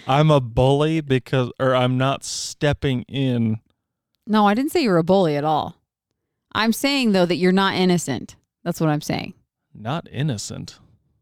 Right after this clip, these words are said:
Speaker 2: So
Speaker 1: Okay,
Speaker 2: y-,
Speaker 1: help
Speaker 2: so
Speaker 1: me
Speaker 2: you,
Speaker 1: understand.
Speaker 2: so I'm comparing to what you're doing right now. This isn't my topic. I'm, I won't ever talk about this.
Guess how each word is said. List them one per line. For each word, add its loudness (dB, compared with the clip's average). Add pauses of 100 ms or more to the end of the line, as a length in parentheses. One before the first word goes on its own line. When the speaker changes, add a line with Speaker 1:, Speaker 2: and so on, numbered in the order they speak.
(840)
Speaker 2:
So -2
Speaker 1:
Okay, -2
Speaker 2:
y-, -6
Speaker 1:
help 2
Speaker 2:
so 2
Speaker 1:
me 2
Speaker 2:
you, 4
Speaker 1:
understand. 0
Speaker 2:
so 2
I'm 0
comparing 2
to -4
what 2
you're 0
doing 0
right 0
now. 2
This 0
isn't -2
my 0
topic. 0
I'm, -2
I 2
won't 0
ever 0
talk -4
about -4
this. -8